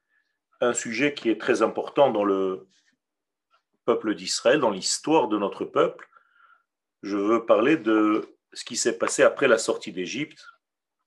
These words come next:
et après le don verbal de la Torah. Non pas au moment où nous avons reçu les tables,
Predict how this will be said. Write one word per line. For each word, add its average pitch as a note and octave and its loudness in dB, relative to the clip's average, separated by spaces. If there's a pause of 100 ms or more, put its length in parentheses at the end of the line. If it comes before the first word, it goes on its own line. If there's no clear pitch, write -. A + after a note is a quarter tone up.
(300)
et - 2
après B2+ 2
le A2+ 2
don A#2+ 0 (1600)
verbal G#2+ 4
de F#3 0
la E3+ 0
Torah. - -4 (1400)
Non G#2+ 0
pas C3+ 2 (1080)
au A2+ -2
moment A2 2
où B2 0
nous G#2 -8
avons G#2 2
reçu A2+ 0
les F#2 -4 (140)
tables, D3 0